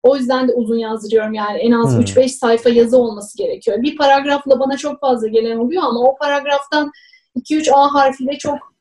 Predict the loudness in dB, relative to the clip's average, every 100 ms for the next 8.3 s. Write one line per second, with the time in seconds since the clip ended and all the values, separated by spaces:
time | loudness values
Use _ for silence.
0 | _ _ -12 -4 -2 0 2 4 4 2
1 | -4 -12 _ -4 -2 -2 -4 -8 -8 _
2 | _ _ _ 2 4 6 2 0 -2 -2
3 | 2 0 0 -2 -2 -4 -12 -8 0 0
4 | 0 2 2 2 -6 -8 -10 -6 0 0
5 | 0 -4 -6 -8 -10 -2 -2 0 0 0
6 | -2 -4 0 0 0 -6 -8 -10 -6 -4
7 | -4 -2 0 2 4 4 6 6 4 2
8 | -2 -8 -10